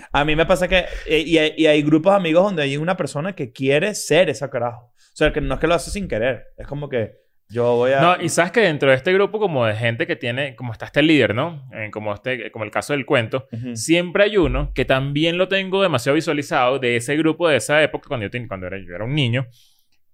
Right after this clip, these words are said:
Speaker 2: que intenta ser el líder, pero es
Speaker 1: Un
Speaker 2: patético.
Speaker 1: peón.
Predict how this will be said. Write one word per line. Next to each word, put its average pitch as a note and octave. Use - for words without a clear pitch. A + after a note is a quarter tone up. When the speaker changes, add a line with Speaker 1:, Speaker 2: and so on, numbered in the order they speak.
Speaker 2:
que C#3+
intenta E3
ser E3
el B2
líder, A2
pero B2
es -
Speaker 1:
Un B2+
Speaker 2:
patético. C3+
Speaker 1:
peón. A2